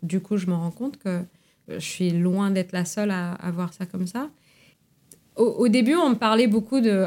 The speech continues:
Ah, mais c'est un truc de networking ». Et ça me dérangeait profondément. Parce que pour moi, le côté networking, ce mot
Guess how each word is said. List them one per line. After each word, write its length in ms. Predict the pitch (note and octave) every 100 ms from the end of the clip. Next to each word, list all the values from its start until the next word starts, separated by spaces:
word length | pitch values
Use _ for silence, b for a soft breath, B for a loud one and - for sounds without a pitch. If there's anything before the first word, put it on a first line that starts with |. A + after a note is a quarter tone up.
| -
Ah, 140 | G#3
mais 120 | G3
c'est 140 | G3 F#3+
un 120 | F3
truc 200 | F3 G3
de 100 | G3
networking ». 640 | F#3 F3+ F#3 F3 F#3 F3
Et 80 | -
ça 160 | F3+ F#3+
me 80 | F#3+
dérangeait 540 | G3 G#3 G#3 A#3+ -
profondément. 640 | - A#3 A3+ G#3 F#3+ F3 E3+ -
Parce 280 | G3 G3 -
que 280 | - C4 C4+
pour 240 | B3+ G#3
moi, 520 | G3+ G#3 A3+ C#4 C#4+
le 140 | - F#3+
côté 340 | G3 G#3 A3+
networking, 1000 | G#3 G#3+ A3+ A3+ G#3+ G#3 - A3+ B3+ C#4 F3+ F3 -
ce 180 | - G3
mot 520 | F#3 F#3+ A3+ B3+